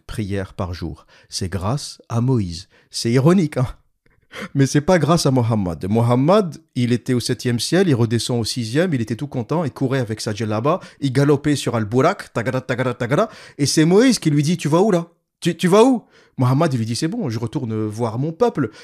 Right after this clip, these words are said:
Je vais leur annoncer la bonne nouvelle. Cinquante prières par jour, machallah. » Et Moïse, qui devait être un mec un peu rationnel, il lui dit, « Mais non, t'es con, Mohammed, t'es débile ou quoi ? Tes serviteurs vont te défoncer ta gueule. Cinquante prières par jour, il y a vingt-quatre heures dans une journée, ils vont passer leur temps à faire la prière.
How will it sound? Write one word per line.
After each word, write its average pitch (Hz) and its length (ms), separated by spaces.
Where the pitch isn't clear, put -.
Je 107 120
vais 156 100
leur 156 180
annoncer 170 400
la 147 120
bonne 151 280
nouvelle. 180 460
Cinquante 175 600
prières 135 440
par 165 240
jour, 185 380
machallah. » 180 540
Et 147 80
Moïse, 180 440
qui 127 100
devait 113 200
être 123 120
un 113 60
mec 120 200
un 107 60
peu 95 120
rationnel, 143 460
il 117 60
lui 107 120
dit, « 202 140
Mais 165 120
non, 165 80
t'es 113 160
con, 226 240
Mohammed, 87 360
t'es 110 100
débile 165 340
ou 147 60
quoi ? 117 180
Tes 127 140
serviteurs 143 580
vont 135 160
te 117 120
défoncer 214 500
ta 202 140
gueule. 185 260
Cinquante 175 360
prières 165 340
par 156 180
jour, 220 200
il 135 40
y 123 80
a - 20
vingt-quatre 151 480
heures 170 80
dans 127 100
une 117 140
journée, 151 300
ils 160 80
vont 117 100
passer 110 240
leur 107 140
temps 135 100
à 117 40
faire 95 140
la 92 100
prière. 233 280